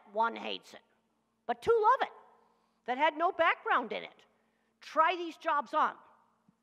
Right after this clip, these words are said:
'Cause I wanna see you going into careers that you are gonna like. Us visual thinkers, we're gonna be really good at fixing things in skilled trades. Yeah, don't stick your nose up at it. When the doctors have lost their jobs,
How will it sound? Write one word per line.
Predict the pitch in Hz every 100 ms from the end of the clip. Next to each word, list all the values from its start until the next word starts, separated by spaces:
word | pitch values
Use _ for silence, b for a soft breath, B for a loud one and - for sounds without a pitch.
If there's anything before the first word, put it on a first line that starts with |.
| _ -
'Cause | 214
I |
wanna | 214 240
see | 226 262
you | 240
going | 185 240 311 349
into | 311
careers | 302 - 240 226
that | 226 226
you | 220
are |
gonna | 214 214 202
like. | 196 226 - - - b b b b b
Us | - 208 -
visual | 262 302 311
thinkers, | 311 339 359 480 453 - - b b b b b -
we're | 220
gonna | 233
be | 226
really | 208 226 214
good | 220 208
at | - _ _
fixing | 262 - 269
things | 254 262 240
in | 214
skilled | - - 254 214
trades. | - 269 294 330 - _ b b b b b b b b _
Yeah, | 208 208
don't | 214 247
stick | 240 262 -
your | 202
nose | 214 214
up | 214 196
at | 180
it. | 180 - _ _ _ _ _
When | 190 196
the | 202
doctors | 233 220 - 190
have | 180
lost | 202 202 -
their | 175
jobs, | 214 196 190